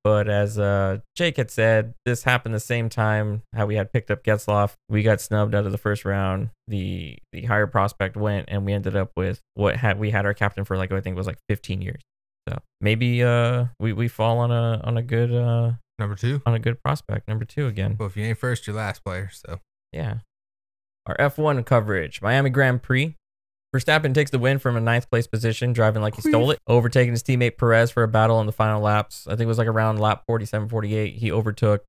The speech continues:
Speaker 1: Perez and did not give up that first spot.
Speaker 2: Dude, Verstappen just can't be stopped right now, bro.
Speaker 1: Well, I mean, Red Bull, period. Red Bull, period, just can't be stopped.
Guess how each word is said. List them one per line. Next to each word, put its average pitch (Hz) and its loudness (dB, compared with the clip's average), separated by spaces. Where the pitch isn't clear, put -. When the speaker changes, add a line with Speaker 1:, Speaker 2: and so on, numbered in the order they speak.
Speaker 1:
Perez 101 0
and 98 -2
did 104 -2
not 95 -2
give 104 -2
up 98 -2
that 104 -2
first - -6
spot. - -4
Speaker 2:
Dude, 107 0
Verstappen 110 -2
just 85 -8
can't 90 -8
be - -20
stopped 78 -12
right 71 -14
now, 69 -16
bro. - -16
Speaker 1:
Well, 147 -4
I - -4
mean, 262 -4
Red 233 -2
Bull, 208 -2
period. 123 0
Red 170 0
Bull, 139 0
period, 98 0
just 107 -6
can't 90 -4
be 98 -4
stopped. - -8